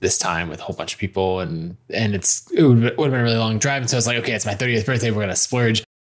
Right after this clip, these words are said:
And so we chartered a flight up there, which would have been about double what it cost, uh, each person individually. So it was more expensive, but not insane. And so we had this whole thing planned. And then two hours before we were supposed to leave on the flight,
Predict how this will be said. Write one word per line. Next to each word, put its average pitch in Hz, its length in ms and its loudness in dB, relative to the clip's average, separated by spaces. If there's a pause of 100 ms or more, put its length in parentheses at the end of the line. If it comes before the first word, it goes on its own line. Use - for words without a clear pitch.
And 120 160 2
so 131 140 4
we 113 100 4
chartered 123 320 0
a - 40 -2
flight 123 280 0
up 147 140 -2
there, 165 240 4
which 131 400 2
would 156 60 6
have 151 80 6
been 165 100 6
about 147 300 4 (580)
double 123 340 4
what 127 120 4
it 120 80 -2
cost, - 580 -2
uh, 110 320 2
each 113 180 -4
person 110 480 0
individually. 117 540 0
So 196 120 2
it 180 80 6
was 165 60 -2
more 220 140 2
expensive, 127 460 2
but 120 80 0
not 117 280 -2
insane. 107 500 0 (580)
And - 100 -6
so 151 60 4
we 165 60 6
had 170 120 2
this 151 80 0
whole 175 140 2
thing 160 180 2
planned. 139 480 -2
And 127 180 4
then 135 440 0 (540)
two 131 180 6
hours 131 260 2
before 143 260 -2
we 143 40 2
were 139 80 2
supposed - 180 0
to 131 80 0
leave 127 80 2
on 123 80 0
the 113 60 -2
flight, 117 320 -2